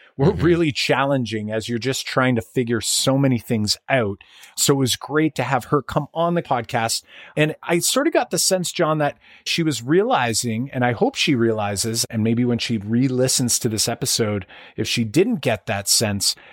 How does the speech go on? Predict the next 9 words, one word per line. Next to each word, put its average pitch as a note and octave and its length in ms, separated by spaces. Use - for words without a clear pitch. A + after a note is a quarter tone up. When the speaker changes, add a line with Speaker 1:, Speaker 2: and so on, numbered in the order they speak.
Speaker 1:
she's - 220
doing C#4 240
a A3 40
lot A#2+ 280
of G#2 160
really A2+ 260
great G#2 400
things A#2+ 640
Speaker 2:
Mm-hmm. A2+ 240